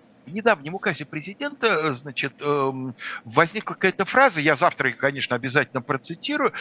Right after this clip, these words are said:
насчет того, что в вооруженных силах и иных законных вооруженных формирований. И вот, наверное, это, я думаю, что вот это смутное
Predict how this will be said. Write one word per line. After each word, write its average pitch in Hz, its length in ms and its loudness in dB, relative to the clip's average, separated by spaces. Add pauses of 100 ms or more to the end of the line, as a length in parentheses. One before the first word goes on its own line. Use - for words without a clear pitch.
(200)
насчет 160 460 2
того, 170 280 2
что 156 220 2
в 113 100 -6
вооруженных 165 840 2
силах 277 500 2 (300)
и 202 200 6
иных 202 460 2
законных 180 880 0
вооруженных 147 800 0
формирований. 135 720 2 (800)
И 151 80 6
вот, 180 180 2 (140)
наверное, 202 480 4
это, 160 300 4
я 123 140 0
думаю, 117 360 -2
что - 160 -2
вот 147 200 0
это 120 220 0
смутное 104 840 -4